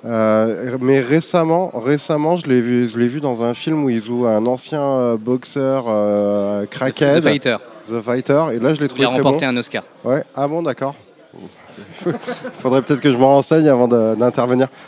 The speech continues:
Speaker 1: Non, écoute, euh, c-, ça a été, mais je pense qu'en fait, le, c'est, tu, tu, tout le film, euh, c'est, c'est pas lui qui supporte le film sur ses épaules. C'est pas lui l'acteur principal, finalement, du film.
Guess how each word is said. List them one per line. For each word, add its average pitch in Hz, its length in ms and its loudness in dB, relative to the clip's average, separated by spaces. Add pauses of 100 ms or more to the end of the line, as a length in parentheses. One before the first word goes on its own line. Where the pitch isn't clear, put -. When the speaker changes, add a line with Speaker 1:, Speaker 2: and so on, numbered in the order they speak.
(140)
Speaker 1:
Non, 135 140 2
écoute, 170 300 -2
euh, 123 720 4 (1600)
c-, - 420 -14 (380)
ça - 180 -2
a 143 40 4
été, 165 260 4
mais 160 160 4 (1040)
je - 80 -20
pense 165 240 2
qu'en 127 140 0
fait, 151 180 0
le, 123 160 0
c'est, 131 360 -2
tu, 131 280 -10
tu, 113 220 -8 (200)
tout 170 100 -6
le 165 80 -6
film, 180 360 -4
euh, 127 320 -2
c'est, 120 280 -10 (540)
c'est 135 140 -10
pas 151 120 -2
lui 165 100 0
qui 151 100 -8
supporte 131 280 -4
le 139 80 0
film 147 160 -6
sur 139 160 -6
ses 131 200 -2
épaules. 156 340 2 (1000)
C'est - 200 -14
pas 139 140 -2
lui 143 200 -2
l'acteur 143 420 -4
principal, 139 540 -6
finalement, 143 420 -2
du 143 120 -4
film. 165 300 -4